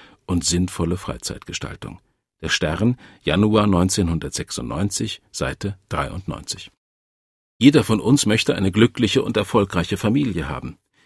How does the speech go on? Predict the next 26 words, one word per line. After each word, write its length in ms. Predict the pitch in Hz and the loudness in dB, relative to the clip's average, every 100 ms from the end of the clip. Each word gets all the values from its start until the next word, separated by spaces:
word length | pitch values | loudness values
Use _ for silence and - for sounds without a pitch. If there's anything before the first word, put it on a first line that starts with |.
| _ - | _ 0
Hier 140 | 98 | 2
sind 240 | 101 90 | 4 2
einige 280 | 90 92 107 | 0 0 0
Vorschläge, 600 | - 107 - 82 82 104 | 0 0 0 -2 -2 -2
wie 100 | 90 | -2
man 140 | 90 90 | -2 -2
dies 180 | 87 101 | -4 -4
erreichen 380 | - 170 - | -6 -6 -8
kann. 200 | - - - _ _ | -10 -14 -16 _ _
Erstens. 400 | 147 135 - - - _ _ _ _ | 0 0 -4 -12 -16 _ _ _ _
Beten 300 | 131 170 214 | 2 4 4
Sie 140 | 175 180 | 4 4
mit 160 | 151 | 2
Ihrer 200 | 117 123 | 2 -2
Familie 420 | - 113 131 139 117 | 0 2 4 2 0
jeden 340 | 120 135 127 | 0 0 0
Abend 460 | - 101 127 123 - | 0 0 2 0 0
und 100 | 110 | 0
Morgen, 520 | 120 107 95 87 - | 2 2 2 0 -2
siehe 260 | - 98 92 | -2 0 0
dritter 280 | 98 95 | 0 2
Nephi, 340 | 87 87 101 117 | 2 2 0 -4
Kapitel 380 | 98 95 - - | -4 -4 -6 -6
achtzehn, 360 | - - 95 | -8 -4 -4
Vers 220 | 92 85 | -2 -4
einundzwanzig. 800 | - 95 90 - 73 - 69 - | -4 -4 -4 -4 -8 -10 -12 -14